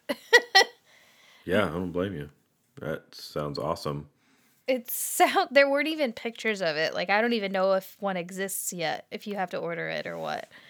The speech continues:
Speaker 1: But
Speaker 2: Yeah. You could do, you could do an OnlyFans singing Santa Baby and see if you could raise
Speaker 1: <laughs>
Speaker 2: enough money to get, to get one.
Speaker 1: I don't think that's what OnlyFans is for. <laughs>
Speaker 2: Oh.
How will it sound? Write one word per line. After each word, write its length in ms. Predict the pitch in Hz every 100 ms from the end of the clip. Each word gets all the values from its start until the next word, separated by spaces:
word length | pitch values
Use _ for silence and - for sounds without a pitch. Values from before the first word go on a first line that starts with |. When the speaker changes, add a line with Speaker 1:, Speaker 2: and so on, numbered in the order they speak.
| - _ _ _ _ _
Speaker 1:
But 240 | - 143 -
Speaker 2:
Yeah. 260 | 85 80 80 _ _ 240 226 _ _ _ -
You 60 |
could 160 | - 117
do, 220 | 113 95
you 140 | 90 98
could 120 | 95
do 100 | 98
an 60 | 80
OnlyFans 720 | 76 95 90 80 78 76 76
singing 320 | 90 78 73
Santa 380 | - 78 76 73
Baby 480 | 73 80 73 71
and 280 | 71 71 69
see 140 | - 78
if 240 | 69 -
you 60 | -
could 180 | - 78
raise 220 | 73 73
Speaker 1:
<laughs> 0 |
Speaker 2:
enough 260 | 69 69
money 280 | 76 78 76
to 100 | 73
get, 220 | 69 67 - - - _ -
to 120 | 78
get 240 | 73 -
one. 300 | 76 78 80 - _ _ _ _ _ -
Speaker 1:
I 80 | 247
don't 240 | 269 262
think 320 | - 247 247 -
that's 280 | 240 233 -
what 120 | 247
OnlyFans 720 | 233 226 240 226 240 247 262
is 180 | 277 -
for. 420 | - 302 320 330 294 740 855 831
<laughs> 340 | - - -
Speaker 2:
Oh. 240 | - -